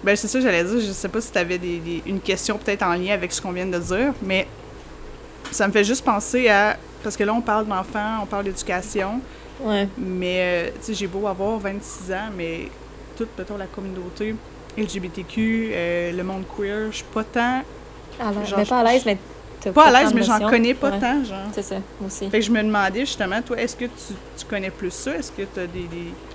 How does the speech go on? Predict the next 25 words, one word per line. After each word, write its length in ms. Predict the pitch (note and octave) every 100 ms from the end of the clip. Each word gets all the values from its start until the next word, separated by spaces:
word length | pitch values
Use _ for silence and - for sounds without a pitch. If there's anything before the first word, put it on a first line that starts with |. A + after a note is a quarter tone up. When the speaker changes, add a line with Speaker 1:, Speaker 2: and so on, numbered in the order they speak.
| -
Speaker 1:
des 80 | F#3+
cues 260 | E3+ - G#3+ G#3+
à 40 | F#3+
nous 180 | G3 F3
donner, 280 | F3 F3+ A#3 D4+ D4
genre ? 120 | D4 D4+
Speaker 2:
Fais-nous 220 | C4+ B3+ G#4
un 100 | C#4+
petit 100 | -
cours 180 | B3+ C4
cent 100 | A3
un 300 | F#3 G3+ A3
de 40 |
Speaker 1:
Ouais. 40 | F#3+
Speaker 2:
L 300 | F3 F3 F3+
G 100 | G3
B 80 | C4
T 60 |
P, 220 | - G3 - -
L 180 | G#3+ G3+
G 120 | G#3
B 260 | G3 F#3+ G#3 G#3
T 100 | G3+
Q 320 | - G#3 G#3 -
plus. 400 | G3 - -